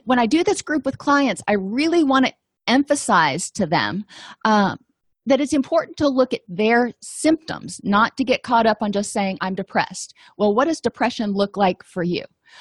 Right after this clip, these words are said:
So lack of pleasure, apathy, that's kind of, uh,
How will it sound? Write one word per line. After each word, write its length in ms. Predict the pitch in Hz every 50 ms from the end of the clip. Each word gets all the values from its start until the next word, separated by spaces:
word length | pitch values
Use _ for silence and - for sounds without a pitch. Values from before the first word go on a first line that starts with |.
| - - -
So 120 | - 277 262
lack 360 | - - 254 254 320 - -
of 140 | 359 - _
pleasure, 540 | - 277 262 269 262 - 294 262 262 233 - -
apathy, 540 | 214 220 233 - - 233 - - 240 233 220
that's 220 | 220 220 220 -
kind 300 | - - 254 226 233 233
of, 380 | 233 226 226 220 - - - _ _ _ _ _ _ _ _ _ -
uh, 80 | -